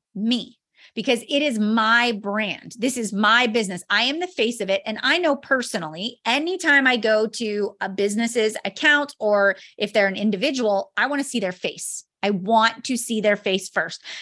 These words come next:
That helps me to connect with them. Then you have your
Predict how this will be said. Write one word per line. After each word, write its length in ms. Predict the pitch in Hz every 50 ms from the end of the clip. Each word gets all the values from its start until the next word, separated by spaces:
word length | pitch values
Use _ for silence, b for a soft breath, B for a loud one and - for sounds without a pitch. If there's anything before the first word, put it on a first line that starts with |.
| B B B
That 300 | - 202 240 240 254 -
helps 320 | - 269 269 254 240 - 226
me 100 | 233 208
to 80 | 208
connect 480 | 185 - - 214 196 180 180 - - -
with 140 | 185 175 -
them. 300 | - - - 226 226 _ _ _ B B B B B
Then 340 | 202 190 247 269 311 359 392
you 180 | 381 381 339
have 260 | 294 294 262 254 226
your 280 | 220 226 220 214 220 -